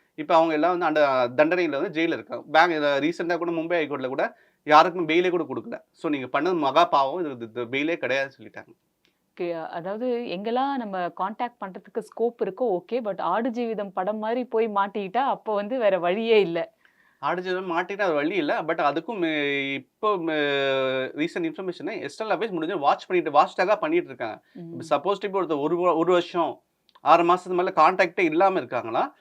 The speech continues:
Speaker 1: So அவங்க கிட்ட லிஸ்ட் கேக்குறாங்க. எ-, ஃபாலோ அப்ல இருக்காங்க. யாரெல்லாம் கான்டாக்ட்ல. So இவன் ஆடு ஜீவிதம் அளவுக்கு போகாது. மினிமம் ஒன் இயர்ல ஒருத்தர் கான்டாக்ட்ல இல்லைன்னா,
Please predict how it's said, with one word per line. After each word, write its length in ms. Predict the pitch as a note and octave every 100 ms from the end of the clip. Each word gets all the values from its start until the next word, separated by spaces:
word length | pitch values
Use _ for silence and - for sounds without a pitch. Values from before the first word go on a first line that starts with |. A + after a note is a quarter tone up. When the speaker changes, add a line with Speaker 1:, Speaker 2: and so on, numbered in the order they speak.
| _
Speaker 1:
So 180 | - G3
அவங்க 200 | F#3+ F#3+
கிட்ட 100 | G3
லிஸ்ட் 200 | F#3 -
கேக்குறாங்க. 440 | F3 C#3+ A#2 G#2+ - _ -
எ-, 160 | C#3+ - _ _ _ -
ஃபாலோ 160 | F#3+
அப்ல 160 | G#3+ F3+
இருக்காங்க. 540 | C3 A#2 A2 A2 C3+
யாரெல்லாம் 220 | D3 D3 D#3
கான்டாக்ட்ல. 460 | D3 D3+ C#3+ B2+
So 180 | A#2+ E3+
இவன் 200 | D3 C#3+
ஆடு 320 | B2+ D3 G3+
ஜீவிதம் 240 | A3 G#3 F3
அளவுக்கு 260 | G3 G#3
போகாது. 540 | D3+ C3+ A2+ A#2 G#3 _ _ _
மினிமம் 280 | D3+ F3+ A3
ஒன் 140 | E3 G3
இயர்ல 260 | A3+ A#3+
ஒருத்தர் 280 | A3+ E3 D#3
கான்டாக்ட்ல 400 | D#3 F3 G3 E3+
இல்லைன்னா, 460 | D#3+ F#3 G#3 F3